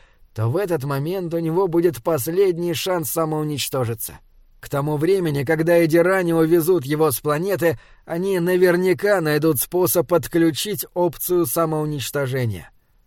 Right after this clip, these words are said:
Может быть, он вообще совершил ошибку, спасшись. Может быть, ему следовало погибнуть вместе с кораблем?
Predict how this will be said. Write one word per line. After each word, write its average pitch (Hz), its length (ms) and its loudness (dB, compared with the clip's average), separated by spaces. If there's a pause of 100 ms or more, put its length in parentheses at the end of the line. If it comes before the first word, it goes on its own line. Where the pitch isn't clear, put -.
(220)
Может 185 320 -4
быть, 190 180 0
он 185 140 0
вообще 151 420 -2
совершил 147 520 -2
ошибку, 139 480 -2
спасшись. - 640 -6 (420)
Может 123 260 -4
быть, 165 220 -2 (380)
ему 135 200 -6
следовало 156 520 2
погибнуть 165 600 0
вместе 165 520 -2
с - 80 -4
кораблем? 160 600 2